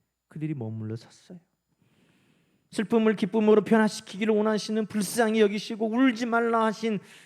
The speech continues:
그 주님의 말씀을 듣고 그들이 멈춰 섰어요. 그때 주님께서 그 관에 손을 내시며 "청년아, 내가 네게 말하노니 일어나라" 하는 역사가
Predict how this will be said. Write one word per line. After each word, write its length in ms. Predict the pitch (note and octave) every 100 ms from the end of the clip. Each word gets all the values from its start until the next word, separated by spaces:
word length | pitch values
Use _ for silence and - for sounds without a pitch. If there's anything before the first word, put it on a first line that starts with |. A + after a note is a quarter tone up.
| _
그 140 | B3
주님의 340 | - G#3+ A3 A3+
말씀을 520 | G#3+ A3 - A#3+ A3+
듣고 200 | G#3 A3+
그들이 300 | - A3 A#3
멈춰 340 | A3+ A#3 -
섰어요. 460 | A#3 A3 - - B3 - _ _ _ _ _ _ _ _ _ _ _ _ _ _ _ _ _ -
그때 220 | B3+ C4
주님께서 580 | - B3 B3+ B3+ B3 B3
그 840 | - C4 C4 C4+ C4+ B3+ A3+ F#3 - _ _
관에 320 | - A#3 A#3+ A#3
손을 380 | - B3+ B3+
내시며 540 | A3 G3 G#3 G3+ G3+ E3+ - -
"청년아, 720 | - D4 C#4 C4+ A#3 F#3+ - -
내가 260 | C4 B3 A#3+
네게 280 | A#3 B3+ B3+
말하노니 800 | B3+ C4+ C4 A#3+ A3 F3+ - -
일어나라" 880 | C4 C#4+ B3+ A3+ A#3 C4+ C#4 A#3 G3
하는 320 | F#3 A#3 G#3+
역사가 1000 | G#3 - G#3+ F3+ F3 G#3 F#3+ D3 A#2+